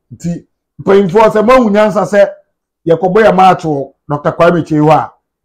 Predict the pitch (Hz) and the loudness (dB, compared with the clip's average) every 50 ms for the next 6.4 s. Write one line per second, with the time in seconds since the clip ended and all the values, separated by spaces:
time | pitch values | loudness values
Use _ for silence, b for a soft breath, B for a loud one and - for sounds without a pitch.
0 | _ _ - 147 170 185 185 185 196 196 196 196 196 208 202 175 175 180 185 - | _ _ -6 -2 -2 -2 -2 -2 -2 2 2 2 2 2 0 0 0 -2 -2 -2
1 | - 175 165 160 147 - 175 180 175 170 160 147 131 120 123 - _ _ _ _ | -4 -4 -4 -4 -4 -6 -4 -2 0 0 0 -2 -4 -12 -16 -18 _ _ _ _
2 | _ _ _ _ _ _ _ _ _ _ _ - 139 160 160 - - 233 247 240 | _ _ _ _ _ _ _ _ _ _ _ -6 -2 -2 -2 -4 -6 -6 -2 2
3 | 220 208 185 185 180 180 180 175 160 123 - - - _ _ _ _ _ _ _ | 2 2 2 0 0 0 2 0 0 -2 -4 -10 -18 _ _ _ _ _ _ _
4 | _ _ _ _ _ _ _ - 190 202 208 202 - - _ _ _ - - 226 | _ _ _ _ _ _ _ -2 -2 0 -2 -2 -6 -12 _ _ _ -6 -4 -4
5 | 277 294 285 220 208 208 220 208 202 185 175 - - 180 190 190 190 196 190 185 | -2 -2 -2 0 0 2 2 0 0 -2 -6 -4 -4 -2 -2 -2 0 2 2 2
6 | 180 175 160 262 262 220 139 - | 2 4 4 2 4 4 2 0